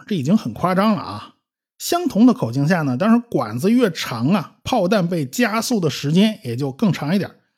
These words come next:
因此呢，速度就会更快，射程就会更远。但是太长了，它也不行啊，这个管子会下垂，会变形的。因此到底做多长，那，那看你技术水平了，看你能耐，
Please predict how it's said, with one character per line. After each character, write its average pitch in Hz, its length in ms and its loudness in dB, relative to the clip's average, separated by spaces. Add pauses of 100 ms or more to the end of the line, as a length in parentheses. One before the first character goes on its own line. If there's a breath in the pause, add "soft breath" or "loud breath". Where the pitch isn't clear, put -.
因 226 220 4
此 190 180 -2
呢， 131 180 0
速 214 220 -4
度 165 140 0
就 170 100 0
会 160 140 -2
更 190 180 2
快， 214 260 -2
射 - 180 -6
程 135 140 0
就 185 80 2
会 160 140 -4
更 185 200 2
远。 117 180 -4 (720)
但 277 160 0
是 247 60 -4
太 330 400 -4
长 127 340 -6
了， 143 260 -2
它 175 60 0
也 208 80 2
不 170 80 -2
行 135 400 -2
啊， 120 320 -8
这 170 100 -6
个 226 100 2
管 120 360 -4
子 156 80 0
会 240 220 0
下 208 260 -2
垂， 147 560 -6 (140)
会 233 100 -2
变 214 260 2
形 120 320 -4
的。 - 260 -4 (340)
因 294 180 4
此 - 160 -4
到 233 300 -2
底 123 160 -4
做 196 240 0
多 196 280 2
长， 165 420 -4 (240)
那， 156 180 0
那 160 320 0
看 160 240 -2
你 131 80 0
技 160 120 0
术 139 100 0
水 127 160 -2
平 127 160 0
了， 139 200 -4
看 165 160 -4
你 139 60 0
能 135 200 2
耐， 147 200 -4